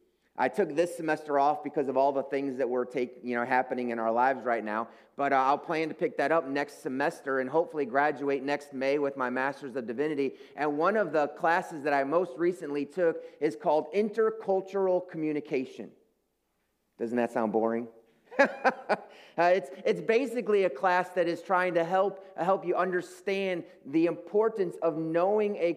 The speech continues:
culture in order to communicate rightly. And one of the really im-, examples that I remember so much from reading in the textbook was an American co-, company had invited a Chinese company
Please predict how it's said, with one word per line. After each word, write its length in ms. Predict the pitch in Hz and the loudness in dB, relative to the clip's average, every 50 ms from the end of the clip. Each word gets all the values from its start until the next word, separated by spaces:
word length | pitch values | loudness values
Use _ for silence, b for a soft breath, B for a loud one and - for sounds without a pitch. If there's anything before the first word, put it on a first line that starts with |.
| - - - | -4 -4 0
culture 460 | 202 196 208 196 196 - 165 156 160 | 2 2 2 0 -2 -4 -2 -2 -2
in 260 | - 139 151 156 156 | 0 -2 -4 -4 -2
order 300 | - 147 160 156 156 165 | 0 2 2 2 2 0
to 100 | 151 160 | -2 -4
communicate 960 | 156 - - - 175 160 156 160 170 196 202 196 190 196 - 165 147 143 - | -6 -6 -8 -6 -4 -4 -2 0 0 0 0 0 -4 -2 0 0 0 0 -2
rightly. 400 | - 139 160 180 135 123 143 143 | -2 0 2 2 2 0 -2 -4
And 140 | 135 135 143 | -4 -4 -2
one 180 | 147 170 202 226 | -2 0 0 0
of 140 | 220 175 139 | 0 0 2
the 180 | 147 131 123 B B B B B - | 2 0 0 B B B B B -12
really 420 | 156 170 202 240 269 254 214 175 | -4 0 2 2 4 4 4 2
im-, 240 | 165 147 147 143 - - - - _ | 2 -2 -6 -8 -8 -14 -20 -14 _
examples 640 | 139 143 127 120 120 165 165 196 208 - 165 147 127 | -6 -6 -6 -2 0 0 0 0 0 -2 -2 -2 0
that 80 | 139 131 | 2 4
I 80 | 135 | 4
remember 600 | 135 131 135 127 131 135 151 170 190 185 147 131 | 4 2 -2 -4 -2 0 0 0 0 2 0 -4
so 380 | 131 - - - 175 170 165 147 | -4 -6 -4 0 2 2 2 2
much 260 | 135 143 160 175 175 | 2 0 0 0 -2
from 220 | - - 135 120 123 | -4 -8 -8 -4 -2
reading 260 | 147 151 147 147 143 | -2 0 0 -2 -2
in 80 | 139 | -4
the 80 | 127 117 | -4 -6
textbook 540 | - - 175 185 180 - - 147 135 135 - | 0 0 0 0 0 -6 -6 -6 -6 -2 0
was 180 | 139 135 135 131 B B B B - | 0 0 0 -2 B B B B -6
an 100 | 147 165 | -2 -2
American 640 | 165 160 165 175 208 233 240 233 226 - 196 170 147 | 0 2 2 2 4 4 2 0 0 -2 -6 -6 -4
co-, 180 | - 175 151 | -4 -4 -4
company 560 | - - - 180 151 147 - 160 151 160 156 156 B B - | -4 -4 -2 -2 -2 0 0 -2 -2 -2 -4 -6 B B 0
had 100 | 156 160 | 2 2
invited 440 | 160 151 143 160 160 170 165 151 156 | 2 2 2 2 2 2 2 2 0
a 60 | 143 | -2
Chinese 600 | 147 - - 175 170 165 160 170 190 220 208 - | 0 -2 0 0 0 2 2 0 0 0 -2 -4
company 560 | - 190 151 143 143 151 135 139 147 151 | -2 -2 -2 0 0 -2 -2 -2 -2 -4